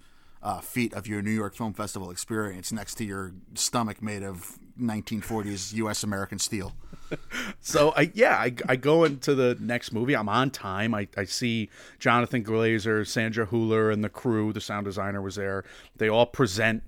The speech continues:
Speaker 2: The Zone of Interest. And, yeah, I mean, we're in, we know we're in for a big movie. We know we're in for an atten-, intense experience. And everybody's reviewing The Zone of Interest with the same modifiers: bone-chilling, unflinching, haunting. And, it,
Speaker 1: Right.
Speaker 2: and they're correct.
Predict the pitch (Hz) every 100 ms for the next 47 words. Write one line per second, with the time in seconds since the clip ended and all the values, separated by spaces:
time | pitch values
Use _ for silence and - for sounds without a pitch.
0 | - 110 101 104 107 98 98 - 110 -
1 | 117 120 117 175 123 113 113 123 139 143
2 | 131 135 131 147 151 131 131 - 123 92
3 | 104 95 92 90 98 101 - - - 110
4 | 117 123 127 120 113 - 113 98 - 110
5 | 110 107 98 110 101 - 98 - 101 90
6 | 90 104 - - - - - - - 113
7 | 113 113 120 _ 196 262 226 175 156 127
8 | 143 131 120 117 113 107 110 107 104 -
9 | - - 113 101 98 92 - 82 85 110
10 | 143 123 107 117 98 107 131 113 123 110
11 | 101 90 131 107 - 98 131 170 131 110
12 | 104 190 196 - 127 80 -